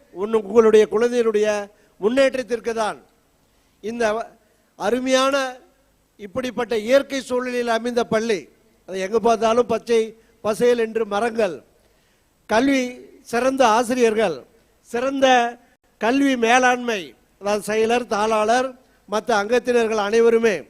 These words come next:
ஐயா அவர்கள் தினமும் மாணவர்களைப் போல தினமும் காலையில் பள்ளிக்கு வந்து, வந்து விடுவார்.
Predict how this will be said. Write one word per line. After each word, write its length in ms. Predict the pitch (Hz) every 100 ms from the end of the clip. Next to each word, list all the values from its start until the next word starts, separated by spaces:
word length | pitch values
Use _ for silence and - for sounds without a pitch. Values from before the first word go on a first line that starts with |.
| _ _ _
ஐயா 300 | 156 214 254
அவர்கள் 500 | 240 226 208 240 233 - _ _ 156
தினமும் 680 | 202 240 247 262 277 269 - _ _
மாணவர்களைப் 760 | 160 196 269 269 262 247 247 196
போல 220 | 247 277
தினமும் 380 | 240 240 262 254
காலையில் 400 | 226 240 247 214
பள்ளிக்கு 320 | 226 247 226
வந்து, 240 | 233 226
வந்து 220 | 208 240
விடுவார். 600 | 240 226 208 196 190 165